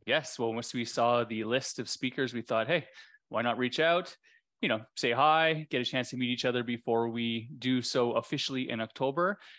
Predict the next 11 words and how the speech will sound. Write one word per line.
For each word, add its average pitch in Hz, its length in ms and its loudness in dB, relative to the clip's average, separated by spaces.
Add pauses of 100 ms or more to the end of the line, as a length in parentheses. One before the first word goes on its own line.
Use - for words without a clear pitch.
(160)
and, 113 460 0
you 127 220 -4
know, 220 60 4
just 190 220 -4
learn 147 160 2
more 139 100 4
about 135 180 -2
each 135 140 -6
other." 139 360 2
And 117 140 0
it's - 320 -6